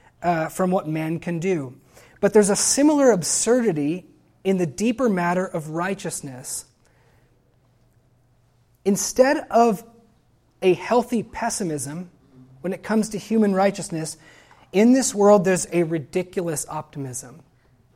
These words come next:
True? A ridiculous optimism. So God says, "You need to be righteous in order to enter the kingdom of heaven.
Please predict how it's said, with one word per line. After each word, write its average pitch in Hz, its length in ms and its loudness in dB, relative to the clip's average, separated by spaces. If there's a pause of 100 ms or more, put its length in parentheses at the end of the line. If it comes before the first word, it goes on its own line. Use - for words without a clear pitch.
(400)
True? 214 500 -2 (560)
A 190 80 2
ridiculous 208 680 0
optimism. 151 640 -8 (640)
So 202 160 2
God 226 340 6
says, 214 400 2 (640)
"You 254 200 4
need 330 180 2
to 240 80 -4
be 226 120 0
righteous 220 500 2
in 190 80 -2
order 208 180 4
to 170 160 -6
enter 196 160 -4
the 165 140 -6
kingdom 180 260 -4
of 156 120 -6
heaven. 160 280 -6